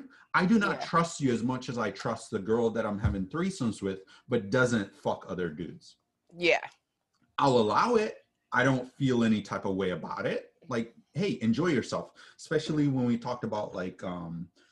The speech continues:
Speaker 1: long distance relationships. Like, yes,
Speaker 2: Yeah.
Speaker 1: go, go fuck. If I'm not there to fuck you, have at it, because I understand that it's a human need. I'm not dumb enough to be like,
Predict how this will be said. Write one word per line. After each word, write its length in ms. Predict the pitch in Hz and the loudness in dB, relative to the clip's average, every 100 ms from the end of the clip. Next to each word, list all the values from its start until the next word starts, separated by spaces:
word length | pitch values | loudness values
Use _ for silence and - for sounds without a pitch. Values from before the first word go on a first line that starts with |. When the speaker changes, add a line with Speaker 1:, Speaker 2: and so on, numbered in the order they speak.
| _ - | _ -6
Speaker 1:
long 280 | 107 117 117 | 0 4 4
distance 460 | 117 - 117 - | 2 -2 -4 -2
relationships. 720 | 104 95 95 131 135 165 196 - | -4 -4 -4 -4 -6 -6 -8 -8
Like, 140 | 117 - | -10 -2
yes, 600 | 101 202 - - - - | 0 2 0 -10 -14 -2
Speaker 2:
Yeah. 280 | 170 131 139 | 2 4 2
Speaker 1:
go, 180 | 156 | 0
go 220 | - 160 - | 2 2 2
fuck. 340 | - 220 - | -2 -4 -4
If 140 | 113 | -2
I'm 80 | 131 | -2
not 180 | 156 160 | -2 -2
there 160 | 156 139 | -4 -4
to 100 | 113 | -6
fuck 300 | - 185 - | -6 -8 -4
you, 200 | 95 90 - _ _ | -4 -4 -12 _ _
have 260 | 170 170 | -6 -2
at 180 | 170 220 | 0 0
it, 100 | 135 | -2
because 280 | 113 139 123 | -2 -4 -4
I 100 | 139 | -2
understand 580 | 156 120 - 143 170 131 | -2 -4 -6 -6 -4 -4
that 180 | 107 - 107 | -4 -8 -12
it's 160 | - | -6
a 80 | 104 | -4
human 400 | 92 110 98 87 | 0 0 0 -2
need. 360 | 143 202 82 - _ _ - | -4 -4 -6 -10 _ _ -4
I'm 100 | 175 | -2
not 280 | 233 127 90 | -2 -2 0
dumb 240 | 117 110 | 2 4
enough 300 | 113 110 - | 4 2 0
to 80 | 117 | -2
be 100 | 110 | 2
like, 300 | 101 95 | 2 0